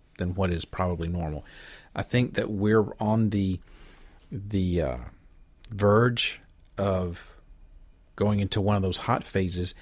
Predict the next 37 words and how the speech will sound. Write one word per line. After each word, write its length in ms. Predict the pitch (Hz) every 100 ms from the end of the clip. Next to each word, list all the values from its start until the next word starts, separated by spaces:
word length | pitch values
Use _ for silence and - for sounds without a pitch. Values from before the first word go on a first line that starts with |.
| - -
However, 560 | - 98 147 156 98 92 - - - _ -
um, 380 | 98 92 90 - - - - - - - - - - - -
the 160 | 117 110
pollution 880 | - 110 110 160 156 139 117 107 -
and 500 | 107 101 98 92 87
the 100 | -
things 460 | 90 - 131 135 110
that 160 | 101 104
we're 200 | 104 92
doing 380 | 87 127 113
and 120 | 98 -
putting 280 | 139 131
into 220 | 104 104 95
our, 200 | 82 - - -
our 220 | 101 92 -
atmosphere 600 | 107 - 104 - - 90
and 100 | 87
the 60 | 85
damage 400 | 95 120 107 -
that 160 | -
we're 60 | 85
causing, 500 | - 123 135 101 92 - - - - -
I 60 | -
think 200 | 208 196
it's 420 | - - - - - -
helping 340 | 123 139 131 107
to 140 | 98
speed 760 | - - - - - 131 139 127
this 160 | 113
process 600 | - 110 98 - 98 -
up, 220 | 110 123
but 140 | 131 135
it's 140 | -
not 260 | 156 - -
causing 640 | - - 139 143 101 87
it. 180 | 73 - - - - - -
I, 160 | 104